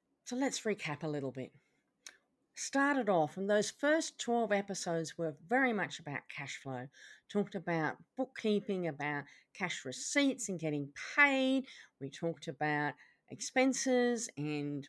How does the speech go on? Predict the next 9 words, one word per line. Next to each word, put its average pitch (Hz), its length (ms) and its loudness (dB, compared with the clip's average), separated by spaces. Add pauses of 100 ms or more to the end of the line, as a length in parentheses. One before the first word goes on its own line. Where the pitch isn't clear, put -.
(140)
paying 226 480 0
bills. 226 640 4 (380)
We 135 100 -8
talked - 380 -8
about, 147 480 -2 (360)
you 143 140 -6
know, 131 140 -4 (160)
cash - 320 -6
flow 233 420 6